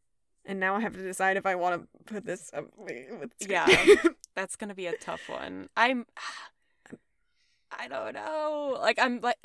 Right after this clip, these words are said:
Speaker 2: should I do a nine point seven five? But I'm like, I don't know. Like, I think it could be a ten.
Speaker 1: I'm trying to see.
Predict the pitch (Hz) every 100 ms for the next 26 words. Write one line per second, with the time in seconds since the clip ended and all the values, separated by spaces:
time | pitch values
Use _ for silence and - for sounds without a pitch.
0 | 233 - 269 247 220 247 254 208 214 247
1 | 254 247 240 226 226 - 185 196 233 220
2 | 214 208 - _ - 185 320 285 208 294
3 | 185 175 - 202 - 277 240 - 269 262
4 | 277 240 262 233 185 233 - _ _ _
5 | _ _ _ _ _ _ _ _ _ -
6 | _ _ _ _ _ _ _ _ 240 311
7 | 381 440 403 349 285